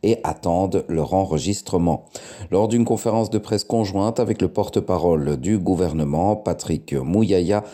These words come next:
à Kinshasa, le général-major Sylvain Ekenge, porte-parole de l'armée, a affirmé qu'ils sont plus de deux mille candidats. « La nation est en danger et a besoin de ses fils et filles pour défendre la patrie », a-t-il insisté,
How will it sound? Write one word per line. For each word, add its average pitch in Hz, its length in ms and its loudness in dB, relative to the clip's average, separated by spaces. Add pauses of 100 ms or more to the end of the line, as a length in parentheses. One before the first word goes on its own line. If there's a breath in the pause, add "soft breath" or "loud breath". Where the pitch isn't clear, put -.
(200 loud breath)
à 120 140 -2
Kinshasa, 117 600 0
le 127 120 4
général-major 104 1120 2
Sylvain 87 500 -2
Ekenge, 92 520 0 (380 loud breath)
porte-parole 101 600 0
de 85 80 4
l'armée, 78 400 0
a 82 100 0
affirmé 76 460 -2
qu'ils 73 180 -4
sont - 280 -2 (300 loud breath)
plus 139 220 4
de 90 160 2
deux 85 280 2
mille 92 340 0
candidats. « 90 600 -2 (480 loud breath)
La 87 140 0
nation 101 460 0
est 90 160 0
en 90 100 2
danger 117 680 2
et 123 60 4
a 104 80 0
besoin 107 540 0
de 120 140 -2
ses - 160 -6
fils - 400 -4
et 90 100 -2
filles 107 460 0
pour 76 260 0
défendre 87 560 0
la 71 140 -2
patrie », 80 420 -2
a-t-il 78 260 -4
insisté, - 520 -2